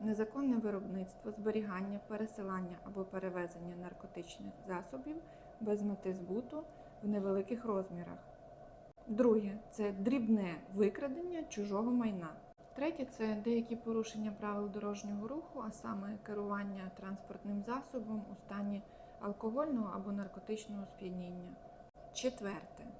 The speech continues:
це злісна непокора законній вимозі або розпорядженню поліцейського, члена громадського формування з охорони громадського порядку і державного кордону,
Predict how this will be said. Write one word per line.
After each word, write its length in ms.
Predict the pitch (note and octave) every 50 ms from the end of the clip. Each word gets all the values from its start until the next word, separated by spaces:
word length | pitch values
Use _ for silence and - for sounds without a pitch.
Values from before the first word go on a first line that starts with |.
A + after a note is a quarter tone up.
| - -
це 120 | - - F#3 E3 - - - F#3
злісна 540 | F3+ G3 G#3 A3 G#3+ G#3+ - F#3+ F#3+ E3+ E3+ - -
непокора 800 | G3+ G3 G3 G3 F#3+ - G3 F#3+ - - G3 F#3 F3+ F3+ F3+ F3+ - - - -
законній 680 | G3 F#3 F#3+ F#3 F#3 F#3+ - G3+ G3 F#3+ F#3 F3+ E3+ E3 -
вимозі 560 | F#3 G3 F#3+ F#3 F3+ F3 F3 - - F3 E3+ - - - - - -
або 220 | - F#3 F3+ F3+ F3+
розпорядженню 800 | F3+ F3 - - - F3+ F#3 G3 A#3 A3+ - - A#3 A3 G3 - - - - - - -
поліцейського, 760 | - G#3 A3 A3+ A3+ A#3 - E3 D3 C#3+ - - - - F3 F3 F#3+ G3 - - - - - - - - - - - - - - -
члена 380 | - - A3+ A#3 B3 A#3+ A3+ A3
громадського 680 | G#3+ G#3+ G#3 G#3 G#3 G#3 G3+ - - - G#3 G3+ G3
формування 680 | F#3+ - G#3+ G#3 G#3 A3 A3 A3+ C4 D#4 F4 E4 C#4+ B3
з 60 | A3+
охорони 520 | A3 A3 - G#3+ G#3 G#3 G#3 G#3 G3+ F#3+ F#3+ - - - - - - - - - - - - - -
громадського 560 | G#3 G3+ G3+ G3 G3 F#3+ G3 - - G#3 G3
порядку 500 | G3 - G#3 A3 A#3+ C4 D#4+ - - G#3
і 40 | F#3+
державного 640 | F3+ F#3 F#3 F#3+ F#3+ G#3 G3+ G#3+ G#3+ G#3 G3+ G3 F#3+
кордону, 720 | F#3+ - G3+ F#3+ F#3 E3+ E3+ D#3+ D#3+ D#3+ D#3+ D#3+ F3+ F#3